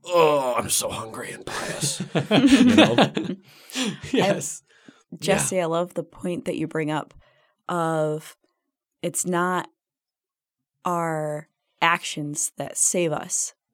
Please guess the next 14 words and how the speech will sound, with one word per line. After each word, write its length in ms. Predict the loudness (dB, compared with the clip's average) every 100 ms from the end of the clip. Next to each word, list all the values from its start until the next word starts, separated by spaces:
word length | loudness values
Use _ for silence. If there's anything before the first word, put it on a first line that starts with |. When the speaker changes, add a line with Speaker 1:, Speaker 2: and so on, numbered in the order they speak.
| _ -4
Speaker 3:
but 140 | -2
it's 220 | 0 -2 -2
our 500 | 0 -2 -4 -8 _ _ _ _ _ _ _ _ _ -20 -20 _ _ _ _ _
reaction 720 | -8 -4 -2 -4 -6 -8 -8 -8
to 300 | -10 -10 -10
our 200 | -12 -10
sin. 580 | -6 -4 -4 -4 -10 -16 _ _ -14
Speaker 2:
Mm. 140 | -14 _ -14
Speaker 1:
Mm-hmm. 340 | -12 -10 -10 -12 _ _ _ -2
Speaker 3:
If 280 | -2 -2 -4
we, 640 | -2 -2 -2 -2 -4 -8 _ _ _ _ _ _ _ -2
we're 180 | 0 4
all 160 | 2
sinners, 720 | 2 -2 -2 -8 -10 -8 -8